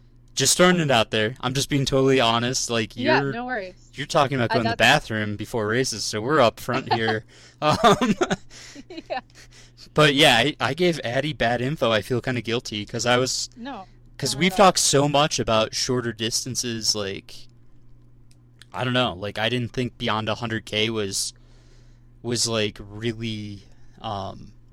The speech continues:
Speaker 1: something that you're interested in, honestly. Like, I, I'm excited that you're, you've changed your training to the point where a hundred miles is now interesting. It's really cool.
Speaker 2: Yeah. Um,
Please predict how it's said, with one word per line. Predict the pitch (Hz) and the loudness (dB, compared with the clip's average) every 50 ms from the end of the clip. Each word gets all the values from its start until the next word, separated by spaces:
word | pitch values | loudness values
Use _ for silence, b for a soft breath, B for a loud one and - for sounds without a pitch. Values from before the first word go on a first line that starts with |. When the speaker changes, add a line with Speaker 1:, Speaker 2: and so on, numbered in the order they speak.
| - - b b b b b b b b | -20 -20 b b b b b b b b
Speaker 1:
something | - - - 131 - - 139 135 120 | -6 -4 -4 -4 -4 -4 -4 -2 -2
that | 117 | -2
you're | 113 104 107 107 101 95 - - - | -2 -2 -4 -4 -4 -6 -10 -14 -12
interested | - 113 120 131 - - 135 - - - 95 90 | -10 -8 -6 -6 -4 -4 -4 -4 -4 -6 -8 -12
in, | 92 92 92 92 95 - - - | -12 -12 -12 -14 -16 -16 -16 -8
honestly. | - 110 113 120 123 113 - - - 87 - 80 - - - - | -4 -4 -2 -2 -2 -2 -4 -4 -4 -8 -12 -14 -16 -16 -14 -12
Like, | 110 107 104 - - | -10 -10 -10 -6 -4
I, | 113 113 110 110 110 110 104 - - - - B B B B B B B B B B - | -4 -2 -2 -2 -4 -6 -8 -10 -14 -20 -20 B B B B B B B B B B -4
I'm | 113 117 117 120 127 - | -2 -2 -2 -2 -6 -6
excited | - 131 - - - 110 110 120 120 120 117 - | -6 -4 0 0 0 2 0 0 -2 -2 -4 -4
that | - 113 113 - - | -6 -6 -6 -8 -10
you're, | 135 120 117 117 113 110 113 107 107 104 107 123 - | -8 -6 -4 -4 -4 -4 -6 -8 -8 -10 -12 -14 -14
you've | - 127 113 - - | -12 -12 -10 -8 -6
changed | - - 117 113 113 107 - | -4 -2 -2 -2 -4 -4 -6
your | 117 113 | -8 -10
training | - - - - 107 104 110 113 110 107 104 - | -8 -8 -8 -8 -6 -6 -6 -6 -6 -6 -8 -10
to | - - | -10 -10
the | 107 107 | -10 -10
point | - - 113 104 - | -8 -6 -6 -6 -4
where | 104 107 104 104 104 | -4 -2 -2 0 0
a | 101 | 0
hundred | 101 113 107 110 | -2 -2 -6 -4
miles | 104 104 104 107 101 101 - | -4 -2 -2 -2 -2 -4 -6
is | 98 - | -6 -6
now | 110 104 - - | -8 -8 -8 -8
interesting. | 107 104 - - 92 - - - 101 104 107 113 - - - | -12 -10 -10 -10 -8 -8 -10 -10 -10 -16 -16 -18 -20 -18 -10
It's | - - - - | -10 -10 -6 -4
really | 120 113 107 98 | -4 -4 -6 -6
cool. | - 117 107 98 90 - _ _ _ _ _ _ _ _ _ _ _ _ - - - B B B B B B B B B - - - - _ - | -8 -8 -8 -8 -10 -12 _ _ _ _ _ _ _ _ _ _ _ _ -20 -20 -20 B B B B B B B B B -20 -20 -20 -20 _ -4
Speaker 2:
Yeah. | - 247 277 285 269 214 202 - - - - - | 0 2 2 2 2 0 -2 -6 -12 -20 -16 -10
Um, | - 247 247 254 254 247 247 233 226 226 | -8 -6 -6 -6 -8 -8 -10 -10 -12 -14